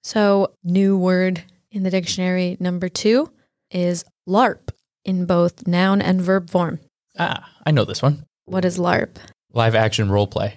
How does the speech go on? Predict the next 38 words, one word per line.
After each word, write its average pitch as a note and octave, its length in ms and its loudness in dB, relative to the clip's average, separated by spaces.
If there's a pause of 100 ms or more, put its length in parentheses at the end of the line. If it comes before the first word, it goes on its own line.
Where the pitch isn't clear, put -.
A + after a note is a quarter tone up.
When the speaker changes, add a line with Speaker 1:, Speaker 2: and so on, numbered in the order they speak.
Speaker 2:
<laughs> C#3+ 80 -12
Speaker 1:
Indeed, G3 760 0
yes. F#3 540 -4
So F#3+ 240 0
larp G#3 320 2 (160)
comes G#3 260 0
from F#3+ 400 0
the F3+ 320 -2 (180)
initialism G3 800 2 (140)
of F3+ 380 0 (180)
live F#3 240 0
action F3+ 320 -2
role G#3+ 140 0
play. A3 360 0 (100)
Now E3 160 -6
it's E3 80 -6
an E3+ 80 -2
acronym, F3 520 -2 (220)
which F#3+ 200 -4
means F#3 260 -2 (280)
the F#3+ 160 0
live G3 260 2
action A#3 400 0
role-playing G#3+ 500 2
game F3+ 380 0 (180)
in G#3 120 2
which G#3 180 2
a G#3+ 40 4
group G3 220 0
of B3+ 160 -2
people G3 460 0
enacts F3+ 500 -2
a G3 60 -4
fictional - 460 -2
scenario F3+ 680 2
in F3+ 180 2
real E3+ 340 0
time. D3 480 -6